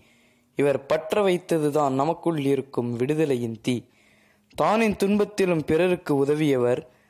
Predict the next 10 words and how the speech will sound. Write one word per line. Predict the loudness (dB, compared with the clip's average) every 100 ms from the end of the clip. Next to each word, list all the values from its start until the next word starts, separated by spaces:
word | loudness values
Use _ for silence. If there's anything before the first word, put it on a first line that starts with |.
| _ _
தேசபக்தியை | -4 0 0 0 -2 -2 0 0 0
பாடல் | 0 0 2 0
மூலம் | 0 0 0
மக்கள் | -2 -4 -4 -2
மனத்தில் | 0 -2 -4 -6 -6
ஊட்டியவர். | -4 -4 0 0 -2 -6 _ _ _ _ _ _ _ _ -2
இவர் | 0 0
பாரத | 0 0 2 2
மாதாவை | 2 2 2 2 2 0
துதித்தவர், | 0 -2 -2 0 0 0 -2